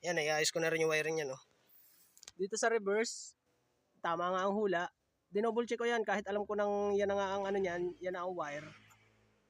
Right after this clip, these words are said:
Are. Kahit alam kong yan na ang wire niyan, dinoble check ko pa rin yan, tinester ko pa rin para sure ball. Okay? So ngayon, bubuuhin ko na muna lahat yan, pati itong panel na ito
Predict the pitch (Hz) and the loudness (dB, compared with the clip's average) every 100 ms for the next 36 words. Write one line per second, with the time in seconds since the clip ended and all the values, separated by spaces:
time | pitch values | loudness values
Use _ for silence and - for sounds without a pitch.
0 | _ _ 156 147 151 - _ _ _ _ | _ _ -10 -6 -6 -8 _ _ _ _
1 | _ _ _ - 175 202 202 214 214 214 | _ _ _ -4 0 2 4 4 6 6
2 | 214 208 208 208 202 185 156 151 165 - | 6 6 6 6 4 2 -2 -4 -8 -10
3 | _ _ _ _ _ _ - 180 214 202 | _ _ _ _ _ _ -8 0 0 0
4 | 214 214 208 208 196 196 180 175 160 180 | -4 -4 0 2 4 2 0 -4 -6 -8
5 | 165 160 160 156 143 _ _ _ _ - | -8 -8 -6 -6 -10 _ _ _ _ -12
6 | 175 175 170 165 156 _ _ _ - 156 | -6 -4 -2 -2 -4 _ _ _ -6 -6
7 | 147 147 139 127 _ _ _ - 147 170 | -4 -4 -6 -14 _ _ _ -14 -8 -6
8 | 180 _ _ _ _ - 202 202 220 208 | -6 _ _ _ _ -12 -4 0 2 2
9 | 214 233 220 _ _ 170 180 190 202 202 | 2 0 -4 _ _ -14 -6 -2 0 0
10 | 208 208 202 202 202 202 180 180 180 180 | 0 0 2 0 0 -2 -4 -4 -4 -4
11 | 180 180 180 180 180 170 | -4 -4 -4 0 -2 -2